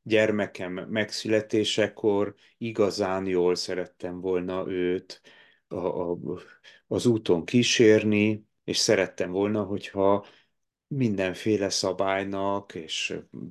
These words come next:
ö, rendnek, és felnőttes butaságnak megfelelne. Annak a, az univerzumnak a része az, hogy egy kisgyermek délután kell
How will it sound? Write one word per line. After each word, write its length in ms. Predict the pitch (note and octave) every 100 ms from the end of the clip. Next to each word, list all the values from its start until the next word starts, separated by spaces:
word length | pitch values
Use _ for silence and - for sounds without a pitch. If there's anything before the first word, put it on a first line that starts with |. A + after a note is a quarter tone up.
| -
ö, 480 | F2 F#2+ F#2 F#2 F#2+
rendnek, 760 | G2+ G#2 G2+ G2 G2+ G2 G2
és 180 | G2 -
felnőttes 720 | - A2 A2+ A2 F2+ - E2+ -
butaságnak 1040 | G#2+ G#2+ F#2 - E2+ F#2 F2+ E2 - F2+
megfelelne. 920 | F2 E2 - F#2 E2+ D#2+ D#2+ F2 G2 _ _ _ _ - - _ _ -
Annak 480 | A2 G#2 G2+ F#2+
a, 240 | G2 F2+ F2+
az 100 | F2+ G2+ F#2 F#2+ G#2
univerzumnak 880 | A2+ A#2 G#2 G2+ F2 G#2 F#2+ F#2 -
a 80 | F2+
része 380 | G#2 F#2+ F#2
az, 160 | F#2+ -
hogy 160 | G2 F#2
egy 300 | F2 E2+ -
kisgyermek 600 | G#2 F2+ G2 F#2 F2+ E2+
délután 640 | F2+ E2+ F#2+ - F2+ F2+
kell 640 | - F2 E2+ D#2+ E2 F2+